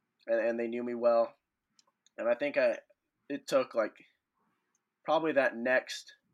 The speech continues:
summer or, or that, like, those next few games to really gain respect of the older guys,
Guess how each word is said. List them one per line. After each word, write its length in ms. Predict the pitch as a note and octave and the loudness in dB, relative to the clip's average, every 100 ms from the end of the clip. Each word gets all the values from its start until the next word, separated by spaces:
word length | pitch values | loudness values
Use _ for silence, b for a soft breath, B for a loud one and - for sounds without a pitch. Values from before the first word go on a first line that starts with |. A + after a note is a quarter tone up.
| _ _ _ | _ _ _
summer 560 | - C3+ A#2+ B2+ C3 - _ _ _ - | -6 -2 0 0 -2 -10 _ _ _ -4
or, 460 | A#2+ A2+ A#2 A#2 | 0 2 0 -2
or 40 | A#2+ | -2
that, 200 | A#2+ A2 | -2 0
like, 160 | A#2 - _ | -2 -4 _
those 260 | C3 A#2+ A2+ | -14 -10 -6
next 280 | B2+ A#2+ - | -4 -4 -6
few 140 | B2+ | -10
games 420 | A2+ A2+ A#2+ B2+ - | -6 -6 -6 -10 -14
to 120 | B2+ | -10
really 160 | A#2 | -10
gain 220 | A2 A#2+ A2+ | -8 -8 -8
respect 380 | G#2+ B2 A2+ | -8 -6 -6
of 60 | G#2+ | -6
the 80 | G2+ | -10
older 280 | G#2 G#2+ A#2 | -10 -10 -2
guys, 400 | A#2 A#2 A#2+ | 2 2 -2